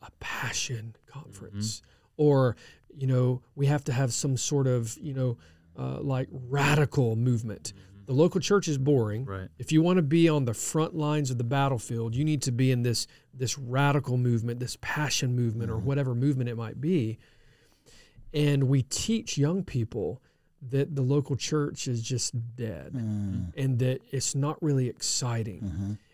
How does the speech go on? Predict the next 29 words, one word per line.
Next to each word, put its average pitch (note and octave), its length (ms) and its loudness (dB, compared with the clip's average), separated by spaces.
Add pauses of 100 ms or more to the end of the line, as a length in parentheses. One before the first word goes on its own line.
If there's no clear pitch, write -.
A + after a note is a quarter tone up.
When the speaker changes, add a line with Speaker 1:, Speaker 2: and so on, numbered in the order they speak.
(100)
Speaker 1:
and C#3 160 0
that C3 200 -2
the B2+ 80 -2
Spirit D#3+ 360 4
of C#3 100 0
God C#3 280 4
doesn't C#3 300 2
move C#3 560 6
in B2 100 2
the A#2 100 2
local B2 280 2
church. - 640 -4 (480)
And C#3+ 160 0
so C#3 480 4 (360)
we're C#3+ 220 0 (100)
aiming, C#3 720 4
instead D#3 600 4
of C3+ 360 2 (420)
Acts - 520 -2 (280)
two, C3+ 640 4
we C3+ 140 0
should F3 260 2
be D3 160 4
aiming C3+ 360 2
at B2+ 160 -2
Titus E3+ 540 0
Speaker 2:
That's A2+ 100 -6
Speaker 1:
two, G#2 220 0
Speaker 2:
right. A#2+ 100 -2